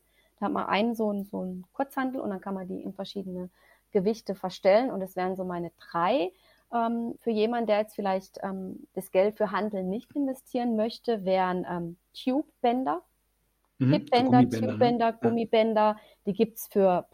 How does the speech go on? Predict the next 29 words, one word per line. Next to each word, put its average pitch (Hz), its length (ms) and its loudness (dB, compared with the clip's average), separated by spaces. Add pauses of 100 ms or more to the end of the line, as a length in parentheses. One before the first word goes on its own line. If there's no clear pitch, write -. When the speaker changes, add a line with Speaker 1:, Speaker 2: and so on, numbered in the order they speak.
(440)
Speaker 1:
also 170 240 -6
wirklich 175 300 -6
für 175 120 -2
ganz, 214 420 2
ganz 190 320 -4
wenig 175 380 -2
Geld 180 320 0
und 208 100 -6
man 185 120 -8
kann 175 220 -10
ganz 170 280 -6
viele 180 260 -8
tolle 175 240 -6
Übungen 208 380 -6
mitmachen. 208 520 -8 (380)
Und 180 140 -6
das 180 140 -12
Tolle 202 240 2
an 185 160 -2
den 185 120 -6
Bändern 185 320 -4
ist 180 140 -10
auch, 165 200 -6
sie 165 100 -12
brauchen 170 280 -2
auch 175 120 -8
nicht 175 180 -12
viel 165 100 -4
Platz. - 380 -4